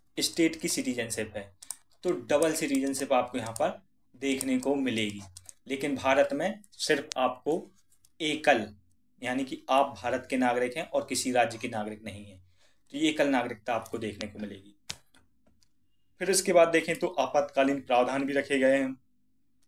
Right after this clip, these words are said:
ठीक है। अगर किसी भी प्रकार की कोई भी ऐसी,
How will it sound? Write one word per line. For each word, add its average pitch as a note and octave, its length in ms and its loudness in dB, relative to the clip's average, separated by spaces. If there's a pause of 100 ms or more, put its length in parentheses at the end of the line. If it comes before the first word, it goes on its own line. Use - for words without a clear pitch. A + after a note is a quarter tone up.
(160)
ठीक C3+ 160 -4
है। - 300 -8 (160)
अगर C#3 220 2
किसी D#3 240 -2
भी D#3+ 60 0
प्रकार D3 340 4
की C#3+ 100 -2
कोई C#3+ 300 0
भी D3+ 300 -4
ऐसी, C#3 460 0